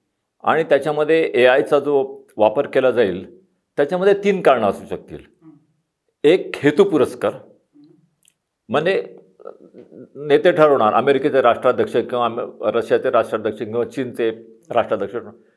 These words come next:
Speaker 1: की हेतू पुरस्कार. ठीक आहे, मानवतेचा संवाद झाला तरी हरकत नाही, पण आम्हाला आता हे करायचं आहे, ती रिस्क आम्ही घेणार. दुसरं,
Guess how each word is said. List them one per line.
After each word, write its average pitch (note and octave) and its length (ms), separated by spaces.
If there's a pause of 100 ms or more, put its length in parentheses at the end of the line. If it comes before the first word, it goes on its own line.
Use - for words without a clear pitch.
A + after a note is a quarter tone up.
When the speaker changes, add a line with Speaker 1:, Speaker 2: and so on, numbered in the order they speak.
(140)
Speaker 1:
की G3 60
हेतू G3+ 260
पुरस्कार. B2+ 420 (680)
ठीक G#3 200
आहे, G2+ 120
मानवतेचा D#3+ 520
संवाद C#3+ 480
झाला D3 220
तरी D#3 100
हरकत C#3 320
नाही, D3 120
पण D3 120
आम्हाला C3 280
आता C3+ 160
हे B2+ 240 (560)
करायचं G2+ 340
आहे, - 100 (260)
ती D3 100
रिस्क D#3 280
आम्ही C3+ 160
घेणार. E2 220 (1120)
दुसरं, E3 440